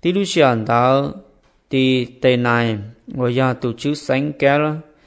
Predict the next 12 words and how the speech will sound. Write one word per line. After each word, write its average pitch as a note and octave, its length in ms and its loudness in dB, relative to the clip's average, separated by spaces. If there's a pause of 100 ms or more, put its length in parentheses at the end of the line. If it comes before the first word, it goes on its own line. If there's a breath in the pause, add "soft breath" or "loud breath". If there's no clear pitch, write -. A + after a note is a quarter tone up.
(280 soft breath)
sẽ E3+ 240 0
tỷ D3 400 -4 (320)
tu C3 120 -2
đê D3 320 4
e B2+ 240 -2
phải B2+ 120 4
là A#2 120 0
tệ A#2 300 -2
sẽ D#3+ 240 -4
hút E3+ 240 -4
bóng, F3 360 -2 (880 soft breath)
sẽ B2 540 -2